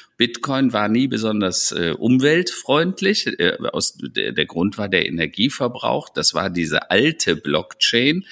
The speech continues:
Da kann vielleicht der Bruce nachher was zu sagen. Das ist ja heute bei den modernen Kryptowährungen deutlich besser.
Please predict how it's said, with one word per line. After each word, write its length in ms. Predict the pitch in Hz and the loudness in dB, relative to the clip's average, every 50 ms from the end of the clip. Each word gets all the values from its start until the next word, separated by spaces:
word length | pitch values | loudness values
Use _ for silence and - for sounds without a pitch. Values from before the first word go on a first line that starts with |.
| - - - - - | -12 -14 -14 -8 -4
Da 120 | - 92 | -4 -4
kann 320 | - - 110 101 104 107 92 | -2 -2 -2 -2 0 -2 -2
vielleicht 400 | - - 80 78 87 87 - - | -2 0 0 0 0 0 0 -2
der 60 | 78 | -4
Bruce 380 | 69 - 82 104 120 131 - | -4 -4 -2 0 0 0 2
nachher 340 | - 101 92 - 101 87 82 | 0 0 0 0 0 0 0
was 220 | 73 76 71 - - | 0 -2 -2 -2 -2
zu 160 | - - 76 | -4 -4 -4
sagen. 460 | 69 73 71 82 98 113 123 117 104 | -4 -4 -2 -2 0 0 0 0 0
Das 180 | 92 82 - - | -2 -2 -2 -2
ist 160 | 62 - - | -2 -2 -2
ja 180 | - 85 - | -2 -4 -2
heute 440 | - - - 90 87 - - 95 92 - - - - - - _ | 0 2 2 2 2 0 -4 -6 -6 -6 -10 -18 -20 -20 -20 _
bei 200 | - 87 85 85 | -6 -4 -4 -2
den 340 | - 82 78 78 76 - - _ _ | -2 -2 -2 -2 -2 -4 -6 _ _
modernen 960 | - 82 80 80 73 - 85 87 104 117 127 123 123 120 117 117 113 113 - | -4 -2 -2 -2 0 0 0 0 0 0 2 2 4 4 4 4 2 0 -2
Kryptowährungen 1000 | - - - 110 104 - - - 98 92 95 98 98 95 90 82 78 78 76 73 | -4 -2 0 0 0 -2 -4 -4 -4 -2 0 0 0 0 0 0 0 0 0 0
deutlich 600 | - 76 78 87 101 - - - 71 - - - _ | 2 2 4 4 2 0 -2 -6 -6 -6 -6 -8 _
besser. 440 | - - 98 - - 147 147 165 | -2 -2 0 0 0 -2 -2 -4